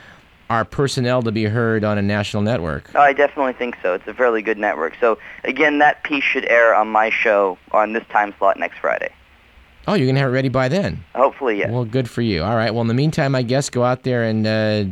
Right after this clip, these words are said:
Speaker 1: d-, do some serious studying, and, and we will try and man the ship here.
Speaker 2: All right. Thank you. I'm sure you'll do a great job.
Speaker 1: All right, Steve.
Speaker 2: Appreciate it.
Speaker 1: <laughs> All right. Oh, uh, b-, before you go completely,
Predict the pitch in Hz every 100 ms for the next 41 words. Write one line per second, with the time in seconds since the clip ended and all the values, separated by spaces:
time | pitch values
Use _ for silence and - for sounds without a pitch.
0 | 107 - 57 90 113 - 107 123 113 113
1 | - 110 113 127 104 107 - - - -
2 | - 107 123 123 - 127 120 110 117 127
3 | 113 - 127 123 92 78 85 - - 139
4 | 131 - 143 123 117 113 123 123 117 110
5 | 110 - 82 - - 113 135 - 139 170
6 | 185 160 - - 113 107 78 - 107 104
7 | 165 147 - _ - - _ _ _ _
8 | - 139 143 85 123 131 - - 139 233
9 | 247 214 185 170 247 131